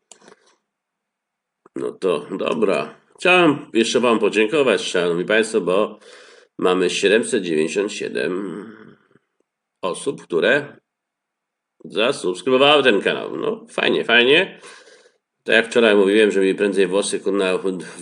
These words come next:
u-, urosną, niż będzie osiemset ludzi. No, mało się nie myliłem.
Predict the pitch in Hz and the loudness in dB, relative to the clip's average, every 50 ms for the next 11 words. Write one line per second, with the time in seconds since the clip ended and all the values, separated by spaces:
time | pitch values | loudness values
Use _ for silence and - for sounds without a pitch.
0 | 90 85 - - 92 87 87 - 87 87 90 90 - _ _ _ _ - 104 107 | -18 -18 -14 -12 -12 -12 -10 -8 -8 -8 -8 -10 -14 _ _ _ _ 0 2 4
1 | 107 95 95 101 80 117 117 113 107 113 107 - - - 120 117 117 117 - - | 4 2 0 -2 -2 0 2 2 4 2 2 0 0 0 0 0 0 -4 -8 -16
2 | _ _ _ - 101 101 104 104 - - 104 101 95 98 104 98 85 90 98 - | _ _ _ -6 -6 -6 -6 -8 -4 0 2 2 2 2 2 2 2 0 -2 0
3 | - 107 95 98 - 92 90 92 92 92 107 131 143 - - - - - - - | 0 -2 0 0 -2 -2 -2 -2 -2 -2 -2 -4 -4 -6 -10 -20 -20 -20 -20 -20
4 | - - _ _ _ - 98 92 95 95 95 98 95 95 95 - 98 95 95 92 | -20 -20 _ _ _ -8 -4 -2 0 2 2 2 2 0 -2 -2 -2 -2 -2 0
5 | 90 85 87 92 104 113 131 127 - - | 0 0 2 4 4 2 2 0 -4 -12